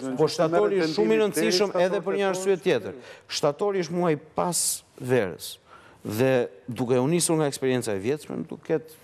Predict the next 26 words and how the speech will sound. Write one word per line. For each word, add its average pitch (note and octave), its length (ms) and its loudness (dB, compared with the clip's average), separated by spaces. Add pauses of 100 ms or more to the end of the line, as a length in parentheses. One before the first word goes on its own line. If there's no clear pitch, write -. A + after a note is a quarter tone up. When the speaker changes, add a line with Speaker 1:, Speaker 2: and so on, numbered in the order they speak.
(120)
Speaker 2:
probleme B2+ 360 0
kaq G#2 200 -4
të - 40 -14
mëdha G#2 140 -2
me F#2+ 100 -4
pandeminë. E2 480 -4 (760)
Dhe C#3 520 2
do C3+ 200 0
të - 80 -10
ketë F#3+ 220 0
një E3 100 -2
interes D3+ 440 2 (320)
shumë D3+ 400 -2
të D#3+ 80 2
madh, C3+ 280 0 (640)
duke B2 300 0
qenë D#3 240 0
që, C3+ 160 2 (200)
dhe A2 100 0
kjo B2 140 2
ishte A2+ 160 0
ajo G#2 160 2
që G2+ 80 -8
doja G2 180 2
të - 120 -10
kujtoja, D3 400 -2